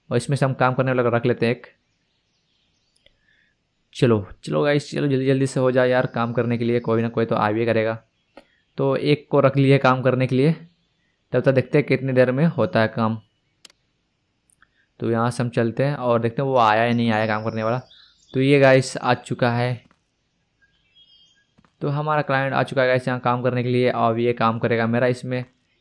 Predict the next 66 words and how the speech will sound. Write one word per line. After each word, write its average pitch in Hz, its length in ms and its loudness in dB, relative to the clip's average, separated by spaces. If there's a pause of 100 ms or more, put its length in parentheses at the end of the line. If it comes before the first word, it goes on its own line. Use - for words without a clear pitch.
(200)
लेकिन 139 420 -2
गाइस 135 440 2
यहाँ 127 220 -2
का 131 80 0
जितना 123 240 -2
सामान 123 340 -2
था 127 80 -2
यहाँ 120 120 -2
से 131 100 -12
तो 135 60 -8
मुझे 120 160 -2
तो 120 80 -4
हटाना 113 300 -2
भी 127 100 0
पड़ेगा 113 260 2
ना। 123 160 -2 (360)
और 123 180 6
हाँ, 139 180 6
रात 180 260 6
भी 131 100 4
बहुत 127 260 2
काफ़ी 120 260 4
ज़्यादा 117 260 4
हो 120 120 6
चुका 117 280 0
है, 139 100 0 (540)
तो 180 200 6
इनको 175 260 2
हम 170 160 4
अभी 165 180 6
यहीं 160 120 4
पर 160 120 4
छोड़ 143 280 0
देते 135 180 0
हैं। 143 100 4
जो 139 120 2
जो 139 60 2
सामान 139 220 0
मुझे 135 140 0
उठाना 131 280 0
पड़ेगा 135 220 4
वो 131 160 2
हम 135 140 0
उठा 123 200 0
के 123 60 -4
लेकर 123 200 2
चलेंगे, 143 300 2
बाकी 120 220 2
बात 120 160 4
हम 120 120 2
सामान 127 320 2
बाद 117 160 6
में 127 100 0
फिर 127 160 0
कभी 135 280 4 (380)
लेके 123 200 2
जाएंगे। 117 360 2 (300)
और 135 180 2
ये 160 240 4
जो 175 180 4
जैसे 170 260 -4
मतलब 160 220 2
डब्बा 147 220 4
का 156 80 2
कलर 143 280 4
है, 151 100 2